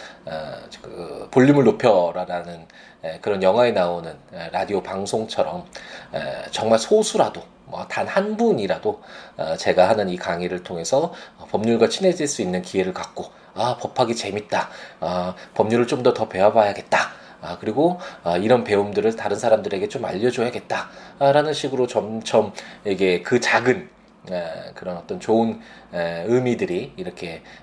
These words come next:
에, 전해질 수 있다면, 그리고 확대되어 갈 수 있다면, 에, 그것만으로, 아, 제가 하는 어, 지금의 행위는 충분히 가치 있고, 아, 충분히 제 시간을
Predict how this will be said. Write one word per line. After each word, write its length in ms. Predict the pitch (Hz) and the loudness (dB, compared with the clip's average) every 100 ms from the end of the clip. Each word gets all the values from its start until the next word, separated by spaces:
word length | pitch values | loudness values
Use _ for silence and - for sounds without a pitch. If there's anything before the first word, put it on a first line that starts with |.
| - | -12
에, 120 | 85 | -8
전해질 400 | - 101 110 107 | -2 0 2 0
수 140 | - | -4
있다면, 380 | 107 - 82 - | -6 -8 -12 -12
그리고 260 | - - 101 | -8 -6 -4
확대되어 400 | 123 - 131 127 | -2 0 2 4
갈 120 | 104 | 2
수 240 | - - 107 | -2 -6 -8
있다면, 580 | - 92 87 127 185 - - - | -4 -2 2 4 4 0 -14 -14
에, 100 | 82 | -10
그것만으로, 960 | - 107 185 180 110 98 120 90 - - - - | -2 4 6 6 0 0 -4 -4 -6 -16 -20 -18
아, 300 | 76 78 - | -16 -14 -14
제가 300 | - 87 90 | -6 0 0
하는 300 | 95 90 78 - - - - | 0 -4 -8 -14 -20 -14 -8
어, 180 | 78 76 | -6 -6
지금의 420 | - - 90 90 | -8 -4 -4 -2
행위는 340 | 107 90 107 | -4 -4 -6
충분히 460 | - - 156 151 135 | -6 -8 -6 -4 -4
가치 360 | - - - 92 | -4 -6 -6 -6
있고, 400 | - - 127 - - - | -8 -6 -6 -6 -16 -12
아, 380 | - - - - | -10 -8 -10 -10
충분히 460 | - 156 139 95 - | -6 -2 -2 -4 -8
제 140 | - 92 | -4 -4
시간을 420 | - 117 95 | 0 2 2